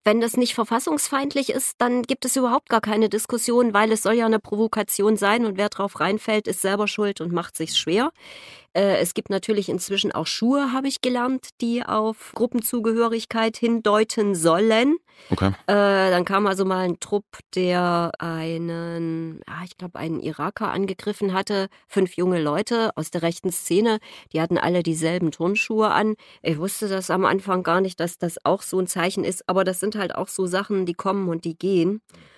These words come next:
Speaker 1: Und also bestimmte Marken spielen überhaupt gar keine Rolle, äh, vor Gericht. Ich weiß, es gibt Diskussionen bei Thor Steiner, äh, Sachen.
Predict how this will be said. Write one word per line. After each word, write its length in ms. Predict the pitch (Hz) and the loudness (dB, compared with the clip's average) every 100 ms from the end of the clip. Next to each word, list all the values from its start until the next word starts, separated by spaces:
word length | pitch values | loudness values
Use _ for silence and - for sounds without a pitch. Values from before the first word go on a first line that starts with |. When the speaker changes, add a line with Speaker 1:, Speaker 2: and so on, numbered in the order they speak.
| - - - | -20 -12 0
Speaker 1:
Und 600 | 185 180 175 165 - - | 2 4 4 2 -2 -4
also 180 | 165 170 | -2 0
bestimmte 400 | 165 - 208 190 | 0 -2 -2 0
Marken 340 | 160 165 208 180 | 0 0 0 -4
spielen 460 | - 185 180 170 - | -2 0 2 2 0
überhaupt 460 | 196 185 156 - - | -2 0 -2 -6 -6
gar 140 | 165 | -8
keine 320 | - 156 160 | -6 -4 -4
Rolle, 680 | 160 151 156 147 160 - - | -2 -2 0 -2 -6 -8 -8
äh, 40 | - | -8
vor 240 | - 151 | -2 -2
Gericht. 280 | 160 165 - | -2 -4 -4
Ich 140 | - | -2
weiß, 240 | 143 226 180 | 0 0 -2
es 100 | - | -8
gibt 220 | 202 - | -10 -8
Diskussionen 640 | 180 180 - 185 226 208 | -8 -8 -2 0 2 0
bei 160 | 180 160 | -2 -6
Thor 240 | - 160 | -2 -2
Steiner, 720 | - 139 175 226 220 208 - | -2 -4 -2 0 0 0 0
äh, 160 | - 185 | 0 0
Sachen. 500 | 190 202 233 233 | 0 0 2 2